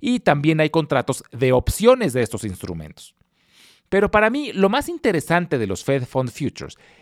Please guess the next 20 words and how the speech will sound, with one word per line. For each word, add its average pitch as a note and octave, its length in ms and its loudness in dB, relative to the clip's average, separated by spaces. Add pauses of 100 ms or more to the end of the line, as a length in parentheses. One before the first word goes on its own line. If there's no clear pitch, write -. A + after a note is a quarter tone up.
(100)
es A3+ 200 2
que A3+ 220 0
con G3 260 0
ellos D#3 380 0 (140)
se F#3 220 0
puede D4 280 0
monitorear D3+ 720 2
lo D3+ 220 2
que D#3 160 0
el D#3 120 2
mercado F#3 460 0
espera D#3 540 0 (160)
acerca A3+ 480 2
de G#3 100 0
las F#3 140 2
decisiones C3+ 500 -2
futuras A#2 420 -2
de A2 100 -2
la G#2 100 0
Fed. - 300 -2